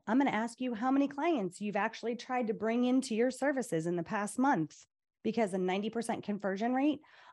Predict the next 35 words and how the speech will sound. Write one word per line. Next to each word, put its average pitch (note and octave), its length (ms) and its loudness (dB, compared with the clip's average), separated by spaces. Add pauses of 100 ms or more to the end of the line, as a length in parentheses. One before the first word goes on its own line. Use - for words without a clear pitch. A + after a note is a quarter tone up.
on F#3+ 180 4
a F#3 60 2
word G3 300 0
of G3+ 80 -4
mouth G3+ 320 -2
business A#3+ 480 0 (260)
where F#3+ 140 0
you F3+ 440 2 (320)
only A#3+ 280 6
talk G3 300 2
to G3+ 100 -2
four G#3 240 -4
people A3+ 320 -6
in B3+ 80 0
a C4 40 2
month D4+ 400 2 (280)
still D#4 360 2
isn't G#3+ 220 2
enough F3 300 4
data E3+ 400 2
to - 160 -2
inform F#3 440 4
me A#3 380 2 (180)
as F#3 200 0
a E3 80 2
hot G#3+ 320 2
stuff A3 220 2
salesperson C4+ 840 0
that G#3+ 120 4
I G#3+ 120 0
can C#4 160 -2
make G#3+ 160 -4
a F#3 60 -2
living F#3+ 340 -2
serving F#3 580 -2